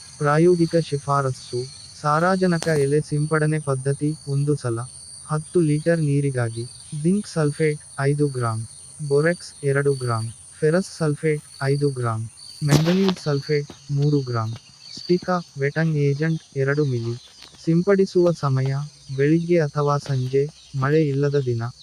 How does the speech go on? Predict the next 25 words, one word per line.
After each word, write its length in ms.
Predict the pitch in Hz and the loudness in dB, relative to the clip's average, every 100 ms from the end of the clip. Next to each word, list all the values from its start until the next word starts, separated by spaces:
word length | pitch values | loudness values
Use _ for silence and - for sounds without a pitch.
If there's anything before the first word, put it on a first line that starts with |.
| - _ 156 | -20 _ 0
ನಿಮ್ಮ 320 | 151 175 190 | 2 4 2
ತೋಟ 300 | 175 151 156 151 | 2 2 4 2
ಯಾವ 300 | 139 139 143 | 4 2 0
ಪ್ರದೇಶದಲ್ಲಿದೆ, 880 | 135 131 143 - 139 123 117 113 117 - _ 151 | 0 2 2 2 0 0 0 -2 -4 -4 _ -8
ಗಿಡಗಳ 420 | 143 156 180 170 170 | 0 2 4 4 4
ವಯಸ್ಸು 520 | 139 139 143 - 151 | 4 2 0 -2 0
ಎಷ್ಟು, 400 | 135 - 127 123 - _ | 0 -2 -4 -4 -10 _
ಯಾವ 360 | 147 143 156 180 | -2 2 4 4
ರಸಗೊಬ್ಬರಗಳು 920 | 156 151 156 156 151 147 143 131 143 | 2 0 0 2 2 0 2 2 0
ಅಥವಾ 380 | 143 135 147 151 | 0 0 0 0
ಸಿಂಪಡಣೆ 580 | 151 147 147 156 151 151 | 0 -2 0 0 0 0
ಈಗಾಗಲೇ 640 | 135 139 147 151 143 143 | 0 0 0 0 2 0
ಮಾಡುತ್ತಿದ್ದೀರಿ, 880 | 143 123 127 135 127 120 113 110 110 - _ - - | 2 0 0 -2 -4 -4 -2 -2 -4 -10 _ -20 -6
ಈ 140 | 165 190 | 0 2
ಮಾಹಿತಿ 460 | 175 151 160 170 | 4 2 2 2
ನೀಡಿ, 500 | 151 135 127 135 151 - _ - | 2 2 0 -2 -4 -8 _ -6
ನಾನು 340 | 135 139 165 | -2 2 2
ನಿಮ್ಮ 320 | 175 156 160 170 | 2 2 2 0
ತೋಟಕ್ಕೆ 480 | 151 151 147 - | 0 0 0 -2
ತಕ್ಕಂತ 460 | 156 139 - 147 156 | -4 -4 -4 -4 -2
ಸಾಲು 380 | 156 139 135 143 | -2 -2 0 0
ಹಂತದ 420 | 135 135 147 147 | -2 -2 -2 -2
ಪ್ರಾಕ್ಟಿಕಲ್ 600 | 143 135 135 - 135 139 | -2 -4 -2 -4 -4 -4
ಪ್ಲಾನ್ 260 | 139 135 139 | -2 -2 0
ನೀಡಬಹುದು. 680 | 135 131 123 120 117 117 | -2 -2 -2 -2 -4 -8